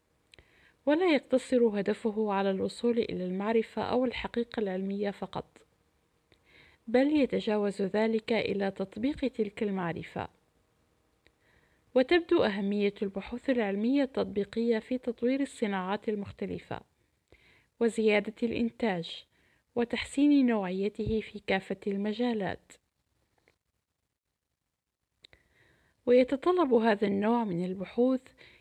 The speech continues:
إنفاق أموال كثيرة، إلا أن مردود هذه الأموال، سواء المباشر أم غير المباشر، كبير جدًا.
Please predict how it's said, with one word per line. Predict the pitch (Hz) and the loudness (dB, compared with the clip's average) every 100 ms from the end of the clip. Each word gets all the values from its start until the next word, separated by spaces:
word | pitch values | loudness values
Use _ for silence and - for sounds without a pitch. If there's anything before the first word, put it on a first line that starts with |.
| _ - | _ -2
إنفاق | 233 - 294 302 269 | -2 0 -2 -2 0
أموال | - 196 196 214 220 202 | 0 0 0 0 -2 -2
كثيرة، | 214 - 196 180 120 - _ _ _ _ _ _ - | -6 -4 -6 -4 -4 -8 _ _ _ _ _ _ -2
إلا | 240 247 262 | 0 4 4
أن | 339 359 262 | 4 4 4
مردود | 214 190 220 208 | 2 2 2 2
هذه | 202 196 202 202 | -2 -2 -4 -2
الأموال، | - 202 214 254 269 262 - _ _ _ | -2 -2 -2 0 -2 -6 -12 _ _ _
سواء | - 269 302 - | 0 2 2 0
المباشر | 233 208 208 202 226 233 247 - | 0 0 -2 0 0 0 -2 -2
أم | 196 | -2
غير | 196 254 277 | 2 2 2
المباشر، | 262 247 226 226 - 240 226 _ - _ _ - | 0 0 0 0 -2 -6 -6 _ -20 _ _ -2
كبير | 240 220 214 202 | 0 4 2 2
جدًا. | 190 175 - 170 - | -2 -6 -6 -6 -6